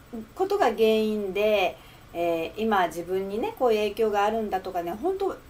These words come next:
分かりやすく、あの、動画なので、あの、細かい文字をね、いっぱい読む必要もありませんので、私がこうやってこうお話ししてる、うん、分ですね、十五分から二十分ぐらいのを毎日一本ずつ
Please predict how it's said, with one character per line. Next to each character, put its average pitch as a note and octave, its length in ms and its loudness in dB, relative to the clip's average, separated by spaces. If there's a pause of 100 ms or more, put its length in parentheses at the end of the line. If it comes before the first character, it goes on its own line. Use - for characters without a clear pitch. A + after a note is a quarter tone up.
(120)
分 A#3 160 0
か C4+ 120 0
り C4+ 280 -4
や C#4 100 -4
す - 160 -12
く、 F#3+ 380 -4 (320)
あ G#3 80 -6
の、 G#3 120 -4
動 D#4 220 2
画 G4 120 6
な F#4+ 120 4
の G#3+ 140 -2
で、 F#3+ 360 0 (180)
あ F3+ 100 -8
の、 F3 80 -4
細 C4 220 -2
か E4+ 120 4
い E4 40 2
文 G#3+ 160 -4
字 E3 120 -8
を - 60 -6
ね、 E3+ 120 -8
い - 20 -10
っ - 40 -12 (100)
ぱ - 100 -6
い - 40 -4
読 A3+ 200 0
む A#3+ 120 2
必 F#3 260 -10
要 E3 80 -2
も D#3 120 -6
あ D#3 80 -6
り D#3+ 80 -10
ま E3+ 160 -10
せ F#3+ 140 -8
ん E3 100 -8
の D3 120 -12
で、 - 180 -8 (300)
私 B3 220 -6
が C4 80 2
こ C4+ 140 -2
う - 20 2
や C4 80 2
っ B3+ 40 -4
て B3+ 120 0
こ A3 140 -4
う G3 80 -2
お G3 40 -4
話 G#3+ 340 -8
し G3 40 -12
し - 40 -16
て G3 140 -6
る、 F#3+ 220 -4 (480)
う F3+ 40 -12
ん、 E3+ 260 -6
分 F3+ 220 -6
で - 120 -14
す - 140 -12
ね、 G#3+ 220 -4
十 F#3+ 960 -4
五 G3+ 120 -4
分 G3+ 400 -6
か E3+ 100 -6
ら D#3 100 -6
二 E3 160 -6
十 F3 100 -10
分 E3+ 260 -10
ぐ D3+ 60 -8
ら C#3+ 80 -12
い - 20 -14 (640)
の D4 120 -2
を C#4+ 60 -8 (320)
毎 C#4+ 200 -2
日 F#3 260 -8
一 F3 60 -12 (100)
本 G3 180 -8
ず F#3+ 120 -14
つ - 280 -12